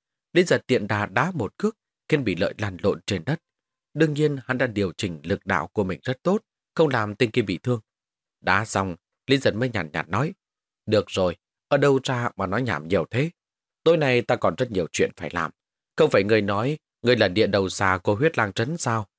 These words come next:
Vậy thì địa đầu xà Bỉ Lợi, đêm nay ngươi hãy cùng ta làm loạn tung trời cái huyết lang trấn này, thế nào?" Bỉ Lợi vội bò dậy,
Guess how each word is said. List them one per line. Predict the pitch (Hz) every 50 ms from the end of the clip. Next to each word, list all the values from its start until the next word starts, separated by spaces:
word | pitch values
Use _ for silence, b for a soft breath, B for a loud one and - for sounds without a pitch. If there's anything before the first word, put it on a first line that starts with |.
| _ _ _ _ _ _ _
Vậy | 123 131 127 -
thì | 127 120 120 123 120 - - _ _ _ _ _ _ -
địa | 104 117 113
đầu | 107 98 -
xà | - - 98 90 87
Bỉ | - 101 87 82 71
Lợi, | 73 87 92 85 - - _ _ _ _ _ _ _ _ -
đêm | 127 127 120 117
nay | 113 113 113 110 - _ _ -
ngươi | 117 117
hãy | 123 123 123
cùng | - - 101 95 82
ta | - - 98 95 90 - _ -
làm | 101 101 98 90
loạn | 80 98 98 85 95 101
tung | - - 160 165 151 -
trời | - 113 107 104 98
cái | - 117 117
huyết | 156 - -
lang | 110 90 82
trấn | - - 123 160
này, | 143 101 82 - _ _ _ _ _
thế | 180 180
nào?" | 151 123 104 95 - _ _ _ _ _ _ _ _ _ _ _ _ _ _ _ _ _ _ _ _ _ -
Bỉ | 139 127
Lợi | 113 117 117
vội | 107 113 117
bò | - 104 107 104 98
dậy, | - - 104 -